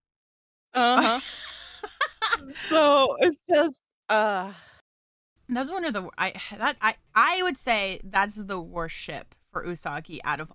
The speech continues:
Speaker 2: all of them.
Speaker 1: Oh, yeah. Hands down, that one is the worst. <laughs>
Speaker 2: Like, look, like, I understand some of the other ships, right? And I am a full believer that Usagi is a bicon, right? She is a bicon. Uh, so,
Speaker 1: Oh,
Speaker 2: you know,
Speaker 1: yeah.
Speaker 2: her being shipped with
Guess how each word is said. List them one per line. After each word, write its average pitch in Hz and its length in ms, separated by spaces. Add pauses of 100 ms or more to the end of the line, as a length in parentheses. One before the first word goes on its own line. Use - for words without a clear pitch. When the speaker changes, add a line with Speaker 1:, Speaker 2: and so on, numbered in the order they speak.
(100)
Speaker 2:
all 127 180
of 127 100
them. 101 240 (880)
Speaker 1:
Oh, 349 120
yeah. 175 280 (200)
Hands 339 240
down, 226 320
that 196 140
one 254 200
is 233 200 (120)
the 190 100
worst. 185 600
<laughs> - 40 (440)
Speaker 2:
Like, 339 360
look, 254 420
like, 277 240
I 302 140
understand 277 360
some 233 120
of 208 40
the 185 100
other 208 160
ships, - 340
right? 165 240
And 233 200
I 311 220
am 311 200
a 254 60
full 254 220
believer 190 580
that 175 300
Usagi 202 680
is 180 240
a 170 100
bicon, 151 560 (180)
right? 170 160
She 247 160
is 196 200
a 180 140
bicon. 165 920 (800)
Uh, 165 240
so, 214 320
Speaker 1:
Oh, 330 100
Speaker 2:
you 160 120
know, 160 40
Speaker 1:
yeah. - 140
Speaker 2:
her 240 100
being 220 220
shipped 214 340
with 220 220